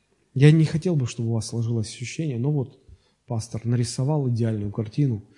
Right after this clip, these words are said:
Это все невозможно достигнуть. Самому невозможно. Самому невозможно. И я прекрасно отдаю себе отчет. Вот забери сейчас из моей жизни Бога. Я полный ноль по всем четырем направлениям.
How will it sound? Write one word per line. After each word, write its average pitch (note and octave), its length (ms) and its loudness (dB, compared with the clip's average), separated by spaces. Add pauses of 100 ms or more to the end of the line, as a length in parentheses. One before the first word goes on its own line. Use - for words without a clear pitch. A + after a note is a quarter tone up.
(260)
Это C#3+ 180 2
все - 180 -2
невозможно A#2 640 0
достигнуть. A2 460 -12 (220)
Самому D#3+ 600 2 (200)
невозможно. G#2 640 -4 (720)
Самому D3+ 580 2
невозможно. A#2+ 600 0 (280)
И D#3+ 60 -2
я E3 140 6
прекрасно D#3+ 540 0
отдаю C#3 200 2
себе C3+ 240 -4
отчет. A#2 320 -6
Вот A#2 160 -4
забери C#3 440 6
сейчас B2 420 0
из B2 180 -6
моей A#2+ 180 2
жизни A#2+ 300 2
Бога. A2 400 -2 (920)
Я C#3+ 320 2 (240)
полный F3+ 400 6
ноль G2 300 2 (200)
по A2+ 80 0
всем D3 320 2
четырем A2+ 360 -2
направлениям. G#2 580 -8